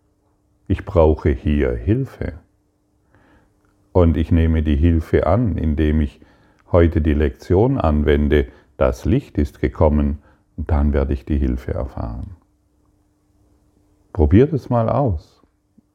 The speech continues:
Überlege nicht, wie es gehen soll, denn du weißt es nicht, sonst wärst du ja nicht in der, du weißt ja nicht, was, wie, wie man, ähm, du, du, wir sitzen ja in der Schule, um zu lernen.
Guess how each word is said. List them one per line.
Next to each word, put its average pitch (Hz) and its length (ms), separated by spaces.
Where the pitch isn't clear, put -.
Überlege 98 520
nicht, 82 280
wie 92 240
es 76 300
gehen 120 360
soll, 73 340
denn 76 160
du 71 120
weißt 76 360
es - 140
nicht, 73 260
sonst 76 280
wärst - 260
du 76 60
ja 71 140
nicht 78 260
in 73 160
der, 69 180
du 80 120
weißt 87 300
ja 92 80
nicht, 80 240
was, 80 320
wie, 80 240
wie 80 120
man, 73 500
ähm, 69 400
du, 87 120
du, 82 200
wir 95 140
sitzen 101 360
ja 80 100
in 85 140
der 85 140
Schule, 98 500
um 82 200
zu 82 180
lernen. 76 680